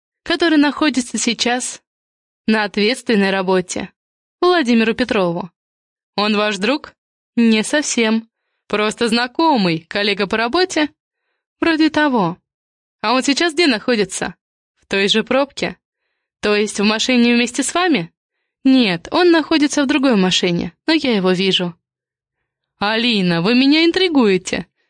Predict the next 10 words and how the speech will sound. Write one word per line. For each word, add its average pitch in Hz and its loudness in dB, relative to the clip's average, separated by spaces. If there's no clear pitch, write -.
Значит, 208 0
вы 233 2
стоите 233 -2
в 202 0
одной 202 0
пробке, 196 -2
но 214 0
в 202 -2
разных 208 -2
машинах? 254 0